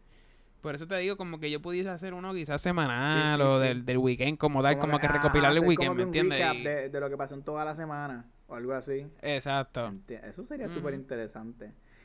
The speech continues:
Speaker 2: Y entendí lo que dijiste
Speaker 1: Pero
Speaker 2: anterior de que, de que, ah, a lo mejor hubiera sido más interesante en esos momentos hacer pietaje,
Speaker 1: Sí,
Speaker 2: porque
Speaker 1: porque
Speaker 2: estabas
Speaker 1: literal
Speaker 2: pa' arriba y
Speaker 1: pasaban
Speaker 2: pa'
Speaker 1: tantas
Speaker 2: abajo.
Speaker 1: cosas,
Speaker 2: Ajá.
Speaker 1: como que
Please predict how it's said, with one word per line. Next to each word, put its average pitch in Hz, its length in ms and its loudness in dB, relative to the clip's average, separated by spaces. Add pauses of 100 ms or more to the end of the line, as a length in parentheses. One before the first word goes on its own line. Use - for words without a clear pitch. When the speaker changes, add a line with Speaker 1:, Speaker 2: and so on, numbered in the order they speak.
Speaker 2:
Y 139 100 -4
entendí 151 340 -4
lo 165 120 0
que 190 140 2
dijiste 185 320 -2
Speaker 1:
Pero 190 180 -2
Speaker 2:
anterior 156 420 -2
de 143 200 -2
que, 110 320 -4 (360)
de 127 120 -10
que, 131 100 -8
ah, 180 220 -10
a - 20 -8
lo 131 100 -8
mejor 131 240 -8
hubiera 165 260 -6
sido 165 300 -6
más 160 160 -8
interesante 156 640 -8
en 151 120 -10
esos 156 200 -12
momentos 160 580 -10
hacer 147 560 -10
pietaje, 147 640 -4 (120)
Speaker 1:
Sí, 151 200 -6
Speaker 2:
porque 202 240 0
Speaker 1:
porque 196 60 4
Speaker 2:
estabas 185 40 2 (120)
Speaker 1:
literal 147 160 4
Speaker 2:
pa' 151 60 0
arriba - 100 4
y 147 40 2
Speaker 1:
pasaban 180 220 4
Speaker 2:
pa' - 80 0
Speaker 1:
tantas 202 280 0
Speaker 2:
abajo. 139 80 -10
Speaker 1:
cosas, 185 300 2
Speaker 2:
Ajá. 120 60 -10
Speaker 1:
como 165 260 -6
que 151 240 0